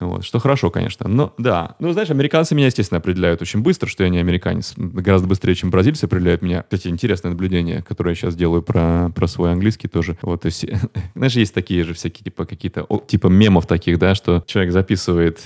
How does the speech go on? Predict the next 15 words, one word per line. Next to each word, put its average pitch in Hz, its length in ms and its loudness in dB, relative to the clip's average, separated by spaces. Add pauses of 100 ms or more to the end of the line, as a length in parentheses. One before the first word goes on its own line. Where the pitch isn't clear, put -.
(120)
себя 87 340 0
там 85 160 0
на 85 500 -2
каком-то - 340 -8
там - 140 -4
прекрасном 90 500 2
английском, 101 600 4
а - 80 0
потом 101 260 2
переслушивает 101 580 4
своё 92 200 4
сообщение, 101 640 2
а - 80 -4
там 98 220 0
с, - 80 -14